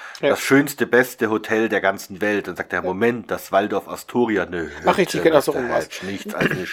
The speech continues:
Speaker 1: Also,
Speaker 2: schäbige
Speaker 1: habe ich
Speaker 2: Hütte."
Speaker 1: ganz kurz was aufgeschrieben, das, äh, achtzehnhundertdreiunddreißig von William Waldorf Astor an Ecke Fünfte Avenue und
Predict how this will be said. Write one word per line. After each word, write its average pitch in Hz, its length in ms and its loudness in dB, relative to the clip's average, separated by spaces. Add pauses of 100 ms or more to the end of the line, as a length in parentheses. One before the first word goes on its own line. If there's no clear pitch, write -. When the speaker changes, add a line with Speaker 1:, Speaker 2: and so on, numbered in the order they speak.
(140)
Speaker 1:
Also, 185 200 10
Speaker 2:
schäbige - 360 -6
Speaker 1:
habe 208 140 8
ich 190 80 -2
Speaker 2:
Hütte." 160 140 -12
Speaker 1:
ganz 208 200 8
kurz - 260 6
was 202 140 6
aufgeschrieben, 202 800 0
das, - 460 -2
äh, 139 180 -4
achtzehnhundertdreiunddreißig 170 1160 2
von 160 540 -4
William 185 440 0
Waldorf 160 500 6
Astor 175 680 4
an 143 220 -2
Ecke 160 400 0
Fünfte - 560 -2
Avenue 156 560 -2
und 147 340 -10